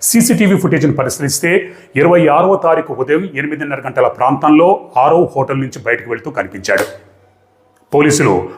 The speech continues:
ఆరవ్ కాల్ డేటా మొత్తం పరిశీలిస్తే ఆ రోజు ఉదయం ఎనిమిదిన్నర గంటల ప్రాంతంలో ఒక క్యాబ్ను బుక్ చేసుకున్నాడన్న సంగతి తెలుసుకున్నారు. క్యాబ్ డ్రైవర్ని విచారిస్తే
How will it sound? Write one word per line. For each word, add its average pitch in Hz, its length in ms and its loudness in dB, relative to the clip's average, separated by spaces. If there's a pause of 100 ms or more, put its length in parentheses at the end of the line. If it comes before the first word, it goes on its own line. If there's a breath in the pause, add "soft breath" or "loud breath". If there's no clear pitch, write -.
(100)
ఆరవ్ 151 320 2
కాల్ 127 180 0
డేటా 131 180 -2
మొత్తం 127 320 -4
పరిశీలిస్తే 127 680 -4 (240 loud breath)
ఆ 123 120 2
రోజు 180 240 4
ఉదయం 170 340 2
ఎనిమిదిన్నర 135 560 0
గంటల 117 320 -2
ప్రాంతంలో 143 560 0 (120)
ఒక 147 140 0
క్యాబ్ను 143 380 0
బుక్ 117 240 -8
చేసుకున్నాడన్న 127 360 -2
సంగతి 127 300 -8
తెలుసుకున్నారు. 101 440 -2 (540 loud breath)
క్యాబ్ 143 260 0
డ్రైవర్ని 147 340 2
విచారిస్తే 127 720 -2